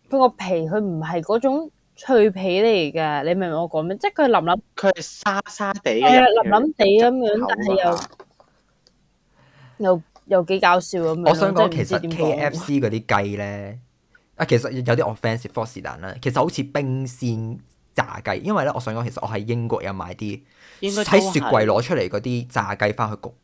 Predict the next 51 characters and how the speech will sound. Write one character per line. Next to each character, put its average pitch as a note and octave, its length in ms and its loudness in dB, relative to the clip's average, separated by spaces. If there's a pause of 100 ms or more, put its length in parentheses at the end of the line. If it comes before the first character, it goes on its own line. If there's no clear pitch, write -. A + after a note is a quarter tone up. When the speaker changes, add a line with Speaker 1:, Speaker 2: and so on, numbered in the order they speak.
(120)
Speaker 3:
熱 - 100 -20 (100)
嘅， - 140 -16 (600)
佢 A#3+ 340 2
嗰 A3+ 120 2
個 - 220 -4 (440)
texture - 580 -6
exactly D3+ 600 -2
就 - 120 -10
係 G#2 100 -6
K D#3+ 140 -6
F C#3+ 120 -4
C D3 120 -8
嗰 - 80 -4
陣 - 180 -6
皮 - 200 -16
咯。 A2 100 -12 (480)
即 - 120 0
係 C4+ 60 4
咧， A#3 100 2
其 B2+ 100 -6
實 B2 160 -12
我， D3+ 100 0
我， E3 200 0
我 E3+ 120 4
諗 F3+ 40 -2
D F#3+ 80 0
S G#3 100 -2
C F#3+ 60 -10
炸 C3 140 2
雞 B2+ 80 -6
佢 C#3 100 -10
本 A#2+ 180 -4
身 D3+ 280 -4
應 F3+ 220 -4
該 F3 100 2
係 A2+ 240 -4
要 G2 140 -6
脆 G2 240 -4
嘅， E2+ 240 -8 (380)
但 D3+ 160 2
係 G3 40 0
因 B3 80 0
為 B3+ 140 0
佢 B2+ 180 -4
係 A#2 640 -8
雪 C#3 160 -4
咗 C#3 120 -2
落 D#3 80 2
雪 B2 140 -4
櫃 G#2 140 0
好 G2 140 -4